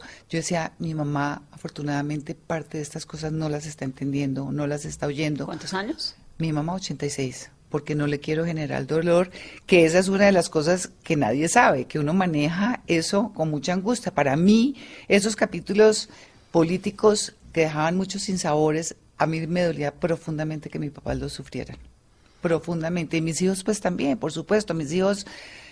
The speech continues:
Speaker 1: eh, a cuenta de que les tocaba vivir eso, pero hoy por hoy creo que eso los,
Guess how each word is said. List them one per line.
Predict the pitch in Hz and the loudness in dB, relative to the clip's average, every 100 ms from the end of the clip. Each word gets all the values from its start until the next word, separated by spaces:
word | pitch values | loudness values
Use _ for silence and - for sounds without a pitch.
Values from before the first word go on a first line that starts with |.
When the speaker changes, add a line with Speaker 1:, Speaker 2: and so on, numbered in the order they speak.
| - _ - | -20 _ -14
Speaker 1:
eh, | - 110 - _ _ _ - - - - - - - | -12 -14 -16 _ _ _ -20 -20 -18 -14 -10 -10 -2
a | 170 | 0
cuenta | 190 196 190 | 4 4 4
de | 220 | 2
que | 220 233 | 6 6
les | 220 226 | 8 4
tocaba | 202 - 160 185 | 0 2 4 4
vivir | 208 175 | 2 2
eso, | 190 185 214 | 2 2 0
pero | 202 180 | 2 4
hoy | 180 190 | 6 4
por | 190 208 | 2 2
hoy | 214 | 2
creo | 214 214 214 | 2 0 2
que | 185 | -2
eso | 156 196 | 0 0
los, | 196 185 - | 0 0 -6